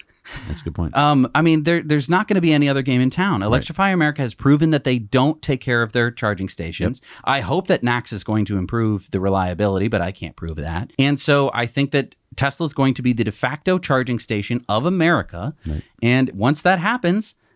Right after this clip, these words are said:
Speaker 2: I'm sorry to say,
Speaker 1: Game
Speaker 2: Tesla's
Speaker 1: over.
Speaker 2: going, Tesla's gonna be able to run the game, and they're gonna say, "Well, we are gonna close that station off because, you know what, we found that it was too busy,
Speaker 1: Right.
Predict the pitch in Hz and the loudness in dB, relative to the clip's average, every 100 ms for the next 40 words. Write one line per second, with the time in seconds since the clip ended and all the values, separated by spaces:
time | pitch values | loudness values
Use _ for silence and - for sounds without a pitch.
0 | _ 110 120 - 175 180 175 233 233 220 | _ -2 0 2 2 2 2 2 2 -2
1 | - _ _ _ - 208 185 196 - 220 | -8 _ _ _ -2 2 2 2 2 0
2 | 180 233 254 - 240 240 208 233 233 226 | -2 -4 -2 -4 0 0 2 0 2 0
3 | 220 226 220 262 208 135 139 147 185 226 | 2 2 4 4 4 4 2 0 0 0
4 | 247 240 240 226 180 127 135 107 95 87 | 2 2 2 2 0 0 0 0 0 -4
5 | - 98 90 95 82 80 - 123 123 120 | -4 -6 -6 -6 -6 -8 -4 -2 -2 -4
6 | 127 123 135 147 139 147 143 143 143 - | -2 -2 -2 -6 -4 -2 -2 -2 -6 -4
7 | 175 151 120 90 101 - 82 78 | -4 0 0 0 -2 -2 -2 -2